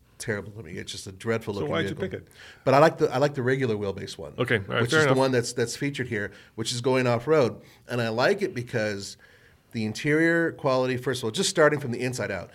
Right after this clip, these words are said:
Speaker 1: the interior is amazing. Once again, Stellantis, F C A, whoever, Jeep, whatever, uh, knocked it out of the park with building, even on their lower end ones, an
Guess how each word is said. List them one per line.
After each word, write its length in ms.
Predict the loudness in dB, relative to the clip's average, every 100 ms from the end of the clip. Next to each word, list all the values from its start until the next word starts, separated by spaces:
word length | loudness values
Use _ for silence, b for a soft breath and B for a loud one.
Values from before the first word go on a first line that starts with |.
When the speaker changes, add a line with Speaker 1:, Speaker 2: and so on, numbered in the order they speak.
| B B -6
Speaker 1:
the 80 |
interior 320 | -4 2 2 2
is 140 | -2 -8
amazing. 640 | -4 0 0 -2 -4 -4 -2
Once 160 | -2
again, 380 | 0 0 0 -2
Stellantis, 880 | -4 -2 0 0 -2 -4 -4 -6 -8 -6
F 140 | -6
C 140 | -2 -2
A, 160 | -2
whoever, 320 | -4 -2 -4 -4
Jeep, 240 | -6 -4
whatever, 300 | -2 -2 -4 B B B B
uh, 260 | -2 -2 -2 -6 _ _ _ -10
knocked 460 | 2 4 4 2
it 80 | 4
out 160 | 4 4
of 80 | 0
the 80 |
park 320 | 0 0 0 -4
with 160 | -2
building, 320 | 2 2 0
even 320 | 0 0 2 2
on 240 | 2 2
their 160 | 4 4
lower 340 | 4 2 2
end 200 | -2 -4
ones, 280 | -6 -8 -10
an 120 | -12